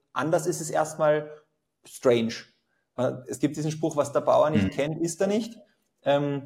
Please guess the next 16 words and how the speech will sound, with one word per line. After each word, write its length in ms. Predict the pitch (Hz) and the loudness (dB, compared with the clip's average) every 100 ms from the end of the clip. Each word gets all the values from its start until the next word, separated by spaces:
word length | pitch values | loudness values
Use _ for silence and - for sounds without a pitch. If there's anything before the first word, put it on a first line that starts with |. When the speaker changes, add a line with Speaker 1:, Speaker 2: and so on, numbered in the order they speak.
| - | 0
Speaker 1:
also 140 | 139 | 0
so 220 | 131 147 | 4 2
die, 340 | 123 147 143 131 | 4 2 2 0
die 240 | 139 135 | 0 0
Österreicher, 480 | 135 147 156 151 156 | 0 0 2 2 2
die 120 | 156 | 0
auf 80 | 156 | 0
Urlaub 300 | 156 175 175 | 2 2 2
fahren 180 | 180 160 | 2 0
und 100 | 160 | 0
dann 320 | 147 143 143 | -4 -4 -4
trotzdem 300 | 139 151 185 | 0 0 0
das 160 | 160 151 | -4 -4
Wiener 180 | 147 143 | -4 -2
Schnitzel 320 | 147 143 143 | -2 -4 -4
bestellen. 540 | 135 147 147 254 - | -2 2 2 0 -4